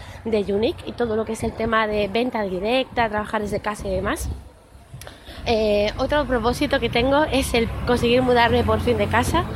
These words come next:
Llevo buscando un nuevo piso para irme con mis niños desde hace muchos meses, pero no encuentro nada que realmente me convenza y, bueno, ah, no me voy a mudar a algo peor de lo que tengo, desde luego.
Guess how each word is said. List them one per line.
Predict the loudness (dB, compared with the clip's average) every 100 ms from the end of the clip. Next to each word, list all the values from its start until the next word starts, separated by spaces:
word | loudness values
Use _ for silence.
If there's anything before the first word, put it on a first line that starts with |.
| -6 -8 -8 -4
Llevo | 2 4 4
buscando | 2 0 0 0 2 2 2
un | 2 2
nuevo | 4 4 4
piso | 2 0 2 2 0 0
para | 2 4
irme | 4 2
con | 0
mis | 0 2
niños | 2 2 0 -2 -8 -10 -12 -14 -8
desde | -4 -2
hace | -2 -2
muchos | -2 0 -2 -2
meses, | -2 -2 -4 -4 -6 -10 -14 -20 -4
pero | 0 2 2 2 2
no | 2 2
encuentro | 2 2
nada | 2 2 2
que | 0 -2 -2
realmente | 0 0 0 -2
me | -2
convenza | -2 -2 -2 -4 -6 -4
y, | -2 0
bueno, | 0 -2 0
ah, | 0 0 -4 -10 -16 -2
no | 0
me |
voy | 2
a | 0
mudar | 0 0
a | 0
algo | 0 -2 0
peor | 0 2 2
de | 0
lo | -2
que | -2
tengo, | -2 -2
desde | -4 -4
luego. | -4 -2